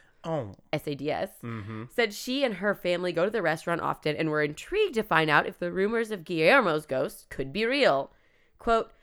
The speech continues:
Speaker 2: "From what we heard, he likes to pick on the staff.
Speaker 1: <laughs>
Speaker 2: And we don't know if he likes to joke around, but it's friendly. It's nothing scary."
Speaker 1: Oh.
Speaker 2: Her team of seven will
Speaker 1: That's very wholesome.
Speaker 2: I know. Her team of seven will, uh,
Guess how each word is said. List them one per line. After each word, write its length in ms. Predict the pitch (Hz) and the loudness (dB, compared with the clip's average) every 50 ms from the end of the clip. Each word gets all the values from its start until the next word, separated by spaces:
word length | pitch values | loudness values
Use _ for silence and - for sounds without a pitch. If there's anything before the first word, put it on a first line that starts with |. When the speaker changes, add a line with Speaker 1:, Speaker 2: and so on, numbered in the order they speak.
| _ _ _ | _ _ _
Speaker 2:
"From 200 | - 269 262 240 | 0 2 4 6
what 180 | 285 370 - | 6 6 6
we 120 | 277 226 185 | 4 2 0
heard, 440 | 160 147 190 233 226 196 180 170 - _ _ | 0 0 2 4 6 6 4 2 0 _ _
he 140 | _ - 269 | _ -4 0
likes 300 | 277 302 349 392 359 - - | 4 6 4 4 4 -2 -10
to 100 | - - | -10 -4
pick 220 | - 165 165 - | -4 -2 0 2
on 120 | 202 214 233 | 2 2 2
the 60 | 254 | -2
staff. 560 | - - 311 277 254 190 143 147 - - - _ _ _ - - _ _ - | -2 2 4 6 8 8 6 6 2 -4 -20 _ _ _ -20 -20 _ _ -8
Speaker 1:
<laughs> 640 | 139 139 - - - - - - - _ _ _ - | -8 -8 -8 -6 -8 -8 -8 -8 -12 _ _ _ 2
Speaker 2:
And 160 | 226 226 220 | 2 2 2
we 100 | 247 262 | 0 4
don't 260 | - 262 285 330 320 - | 6 8 8 8 6 6
know 340 | 208 190 180 185 190 - - _ - | 6 8 8 6 4 4 2 _ 8
if 240 | 277 - - 208 - | 8 8 8 4 0
he 120 | 240 220 196 | 0 2 6
likes 300 | 185 175 170 180 - - | 6 4 4 2 -6 -12
to 100 | - 165 | -10 -4
joke 300 | - 180 160 160 - 160 | 2 2 2 2 2 0
around, 480 | 151 175 202 202 180 170 156 160 - _ _ _ _ _ _ - | 4 6 6 8 8 6 4 2 -2 _ _ _ _ _ _ 0
but 140 | 233 254 | 6 6
it's 200 | 269 262 - - | 6 6 6 2
friendly. 540 | - - 185 170 156 147 131 - 127 - _ _ - | 0 4 4 4 4 2 -4 -8 -10 -12 _ _ -8
It's 160 | 330 - - | -8 -4 0
nothing 260 | 370 370 359 247 202 | 0 0 0 0 -4
scary." 460 | - - 165 147 127 90 - - - _ _ _ _ - - | -2 0 0 0 0 -2 -6 -10 -16 _ _ _ _ 2 4
Speaker 1:
Oh. 420 | 170 147 120 98 - - 50 - - - - - - - _ - | 6 6 6 4 -2 -8 -16 -18 -20 -20 -20 -20 -20 -20 _ -2
Speaker 2:
Her 140 | - 254 269 | 2 2 2
team 280 | - 302 320 339 349 | 4 4 4 4 4
of 100 | 339 311 | 2 -2
seven 380 | 294 - 262 208 202 202 208 196 | 2 4 6 6 6 6 4 2
will 80 | 185 180 | 2 0
Speaker 1:
That's 120 | 175 160 | 2 4
very 220 | 143 147 135 120 | 4 4 4 4
wholesome. 320 | 104 113 110 101 - - - | 4 -2 -6 -6 -8 -8 -6
Speaker 2:
I 160 | 240 240 226 | -4 -4 -2
know. 320 | 214 202 185 160 156 147 - - - - - | 0 0 0 0 0 -4 -6 -10 -20 -14 -2
Her 140 | - 269 254 | 2 2 2
team 220 | 247 - 285 294 | 2 2 -2 -2
of 100 | 320 302 | -2 0
seven 320 | - 269 240 220 233 226 214 | 4 4 4 4 4 4 6
will, 240 | 196 208 202 - - | 6 6 6 4 2
uh, 260 | - 170 175 170 - | 2 4 4 4 2